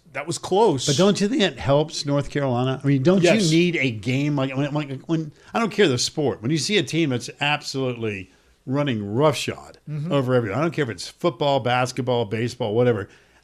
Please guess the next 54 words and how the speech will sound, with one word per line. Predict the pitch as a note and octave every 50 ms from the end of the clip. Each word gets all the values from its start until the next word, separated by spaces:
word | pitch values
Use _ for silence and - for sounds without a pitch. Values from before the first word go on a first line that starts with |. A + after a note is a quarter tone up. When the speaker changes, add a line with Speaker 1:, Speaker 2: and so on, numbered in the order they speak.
| _ -
Speaker 2:
Eventually, | C#3 C3+ A#2+ A#2+ F3 G3 F#3+ - - E3+ F3+ F3
you | D3+ C#3 C#3
need | C#3+ D3+ D#3+ D#3+ C#3+
to | C#3 B2
have | A2 C3+ C3 B2 A2+
that | B2 B2+ B2+ B2+ C3
moment | C3+ C#3 C#3 C3 A#2+ G#2+ -
where, | A2+ A2
guess | G2+ A2+ C#3 C#3 B2+ - -
what? | B2+ - - - - _ _ _ _ _ _ _ _ _ _ _ _ _
You | - B2
know | B2+ C3+
what? | D#3+ E3+ D#3 - _
Somebody | - - C#3 D3+ F3+ F3+
reaches | D3+ C3+ D3 B2+ C3+ C#3+ B2+
into | D3 C#3 B2+
your | C3 C3 B2+
soul | B2+ - D#3 D#3+ E3+ E3+
and | D3 B2
says, | A#2+ A#2+ G#2+
"Hey, | C#3 C3+
what | C3+ C3+ D#3
are | D#3+
you | E3 C3 A#2
really | B2+ D3 C#3+ C3+ A#2+
made | A#2 B2 C3+ D3+ C#3+ G#2+
of?" | E2+ E2+ F2 - - - _ _ _ _ _ _
And | - A#2+
I | C#3+
thought | E3 F#3 E3 C3
that | C#3 C#3 C#3
you | D3+ C#3+
saw | - - - D3 D3+ E3+ F3
that | C#3+ A#2 A#2 A#2 A#2
with | A#2 A#2
North | B2+ C3 C#3 C3+ C3+
Carolina | - C#3 B2+ A#2 A2+ C3 D3+ D#3+ C3+ A#2 A2+ - - - - _ _
on | - A#2+ C#3 D#3+ F#3 G3+ F#3+
the | F3+ D3
road | B2 C3+ C3 B2+ B2+ B2+ -
at | C#3+ D3 E3+ E3+ E3
Notre | D3 D3 C3+ B2+
Dame, | B2 C3 B2+ B2
down | A2+ C3 C3 C#3+ E3+ E3
five | C3 - D3 C3+ B2+ B2+ B2+
nothing. | B2+ B2+ B2+ B2+ B2+
We | B2 A2+
talked | - C3+ C#3 C3 -
to | A2+
Taylor | - C#3 C#3+ C3
Moreno | C3 B2 A#2+ C3+ D#3 E3+ D#3+
about | B2+ B2+ A#2 -
this | B2 A2+ - -
yesterday, | D3+ D#3 - - D3+ C#3 C3 B2 B2 B2 A2+ -